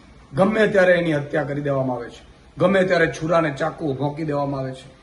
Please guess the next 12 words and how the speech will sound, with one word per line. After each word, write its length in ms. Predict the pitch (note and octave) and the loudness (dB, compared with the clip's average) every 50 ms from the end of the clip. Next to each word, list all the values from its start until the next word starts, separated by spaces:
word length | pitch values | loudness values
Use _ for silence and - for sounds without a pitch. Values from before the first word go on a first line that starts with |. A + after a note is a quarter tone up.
| _ - - - - - - | _ -20 -20 -20 -20 -16 -8
કોઈ 200 | - E3+ F3 E3+ | -4 -2 0 2
બાળક 340 | D3+ D#3 E3 F3 F#3 F3+ - - | 4 4 6 6 6 4 2 0
છે 140 | - F3+ E3+ C#3+ A#2+ - - - - - - - - - | 0 2 2 2 0 -2 -8 -14 -20 -20 -20 -18 -10 -4
એ 160 | D#3 E3 D#3+ | -2 0 0
સ્કૂલમાં 600 | C3+ - - - C4 C#4 C#4 C4+ B3+ B3+ A#3 G3+ | -2 -2 -2 2 4 6 6 8 8 6 6 4
હત્યા 220 | E3+ - - G3 F3 | 2 0 0 0 2
કરી 200 | D#3 E3+ E3 D#3+ | 2 0 0 0
દે 120 | D#3+ D#3 | 0 -2
છે 120 | D3 C#3+ D#3+ | -2 -4 -6
કે 140 | C3+ C#3+ | -6 -6
મો-, 420 | C#3+ C#3+ D3 D3+ D3 C#3+ C#3 C3+ C3+ | -4 -4 -2 -2 -4 -4 -6 -8 -8
બાળકની. 540 | C#3 C3+ C#3 C#3 C3+ C3 C3+ C3 A#2+ A#2+ | -6 -4 -2 -2 -2 -4 -6 -8 -10 -12